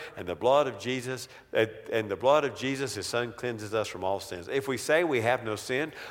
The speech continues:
we are deceiving ourselves, and the truth is not in us. If we confess our sin, he is faithful and righteous to forgive our sins and to cleanse us from all unrighteousness.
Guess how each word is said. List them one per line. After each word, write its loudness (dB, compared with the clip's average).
we 0
are 4
deceiving 0
ourselves, 4
and -6
the -4
truth -6
is -12
not -6
in 0
us. -10
If 6
we 4
confess 6
our 4
sin, 2
he -4
is -4
faithful 2
and -12
righteous 2
to -12
forgive 0
our 4
sins -2
and -6
to -12
cleanse -4
us 0
from -10
all 0
unrighteousness. -8